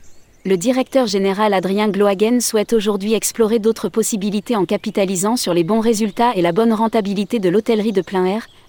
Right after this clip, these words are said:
un marché dynamique, en phase avec les nouvelles attentes des voyageurs.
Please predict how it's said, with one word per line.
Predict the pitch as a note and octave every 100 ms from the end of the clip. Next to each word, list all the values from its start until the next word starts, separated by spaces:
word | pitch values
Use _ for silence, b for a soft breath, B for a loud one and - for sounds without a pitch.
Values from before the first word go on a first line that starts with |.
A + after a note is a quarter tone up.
| F#3
un |
marché | F3+ G#3 - G3+
dynamique, | G#3 F#3+ F3 A#3 - b b
en | F#3
phase | - A#3 G3
avec | F#3 F#3
les | F#3
nouvelles | F3+ A3 A#3+ G3+
attentes | G3 G#3+ G#3
des | F#3 F3
voyageurs. | F#3 F3+ E3 D#3+ D3+ -